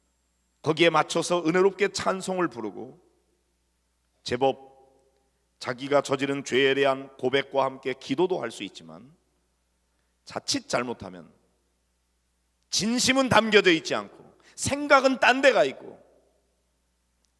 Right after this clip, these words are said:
마음은 하나님에게서 멀리 떨어져 있고 그럴듯한 모양만, 형식만 가지는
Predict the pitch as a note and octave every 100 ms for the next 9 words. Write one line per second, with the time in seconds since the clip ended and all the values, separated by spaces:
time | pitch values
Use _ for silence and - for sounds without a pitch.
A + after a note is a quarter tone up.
0 | _ D#3 E3+ A#3+ C4+ C4 F#3+ A3 G#3 F#3+
1 | F3+ F3+ D#3+ C#3 D#3 D#3+ D#3 A2+ G2 -
2 | F2 _ _ _ _ _ _ _ _ _
3 | _ _ _ _ _ _ _ G#2+ A2+ A2
4 | A2+ - G2+ E2+ _ _ _ _ _ _
5 | _ _ _ _ A2 A#2+ G#2+ G2+ F#2 D#2
6 | _ _ _ _ _ - F#3 F3 C#3+ A#2+
7 | F#2+ D2+ _ _ _ _ _ _ - -
8 | F2 D#2+